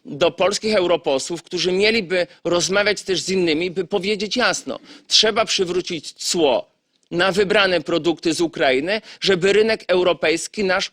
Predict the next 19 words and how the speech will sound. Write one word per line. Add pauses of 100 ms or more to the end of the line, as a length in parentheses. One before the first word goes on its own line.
wspólnotowy,
nie
został
zaburzony, (260)
bo
nie
mierzymy
się
z
równą
konkurencją. (200)
Żeby
było
jasne, (240)
to
nie
jest
równa
konkurencja.